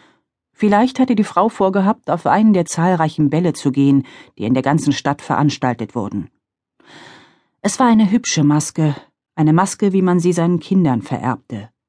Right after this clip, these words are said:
Sie dürfte jemanden den ein oder anderen Gehaltscheck gekostet haben. Vielleicht hatte das Opfer sie mit glücklichen Erinnerungen und Vorfreude betrachtet.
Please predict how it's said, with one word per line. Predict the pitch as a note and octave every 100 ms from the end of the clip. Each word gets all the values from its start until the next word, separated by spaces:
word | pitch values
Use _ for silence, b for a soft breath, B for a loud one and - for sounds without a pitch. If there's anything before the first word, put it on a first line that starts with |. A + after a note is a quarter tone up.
| _ _ _ _ _ -
Sie | G3+ A#3+
dürfte | C4 - C#4+
jemanden | C4 B3+ B3+ A3+ G#3+
den | G3+ G3 -
ein | G3+ A3+ A#3
oder | G#3+ F#3+ -
anderen | E3+ F3 E3+ F3
Gehaltscheck | F#3 E3 F3 - C#3+ B2+
gekostet | - D3+ C#3 C#3+ C3+
haben. | C#3+ C#3+ D3+ C#3 B _ _ _ _
Vielleicht | - G#3 G3+ A3+ -
hatte | A#3
das | G3 F3+
Opfer | - F3+ - A3+
sie | G3
mit | F#3 F3+
glücklichen | - A3 - G3+ G3
Erinnerungen | F3 E3 G3+ F#3 D#3 E3+ D#3+
und | C#3+ D#3+
Vorfreude | - F3 D#3 - B2 A#2
betrachtet. | C#3 - - A2+ - A#2